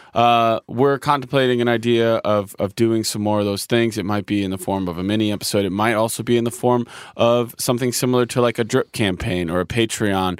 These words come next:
where we would, uh, kind of have just a very small, uh,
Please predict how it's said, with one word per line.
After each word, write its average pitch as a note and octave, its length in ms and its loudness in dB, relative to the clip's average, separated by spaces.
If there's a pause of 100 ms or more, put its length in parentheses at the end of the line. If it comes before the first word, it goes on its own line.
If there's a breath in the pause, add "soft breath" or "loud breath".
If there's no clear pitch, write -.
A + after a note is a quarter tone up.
(260 loud breath)
where G2 260 2
we G#2+ 540 0
would, G#2 400 0
uh, F#2+ 260 2 (440 loud breath)
kind C#3 200 2
of B2+ 120 0
have B2+ 320 0
just B2 240 -6
a E2+ 120 2
very B2 380 2
small, A#2 880 0
uh, F#2 460 0